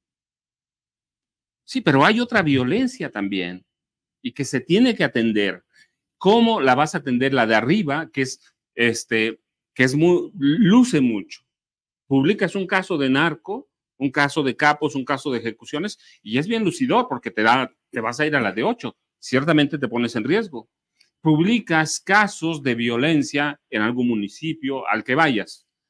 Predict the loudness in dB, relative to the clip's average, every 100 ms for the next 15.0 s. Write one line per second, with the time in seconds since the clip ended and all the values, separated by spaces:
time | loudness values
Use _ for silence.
0 | -4 -4 -4 -4 0 2 4 2 2 -2
1 | -2 -2 -4 -10 _ _ _ _ -2 2
2 | 2 2 0 0 -2 -2 -2 -4 -2 0
3 | 0 -4 -8 -4 -4 -4 -10 -6 -6 -2
4 | -2 0 -2 -4 -20 -20 _ _ _ -4
5 | -2 -2 -4 -6 -4 -4 -4 -8 -10 -8
6 | -8 -8 -12 -18 _ _ -6 -2 -2 0
7 | 2 2 2 0 0 -2 -4 -6 -6 -2
8 | -2 -2 -8 -4 -6 -4 -8 -8 -8 -6
9 | -4 -4 -8 _ _ _ -2 0 2 0
10 | 0 2 4 2 -2 _ _ 0 4 4
11 | 2 0 2 0 0 -2 -2 -2 0 0
12 | 0 -4 -4 -2 -2 -2 -8 _ _ -14
13 | -12 -4 -2 -2 -2 -4 -4 -8 -10 -8
14 | -6 0 2 2 2 0 2 0 0 -10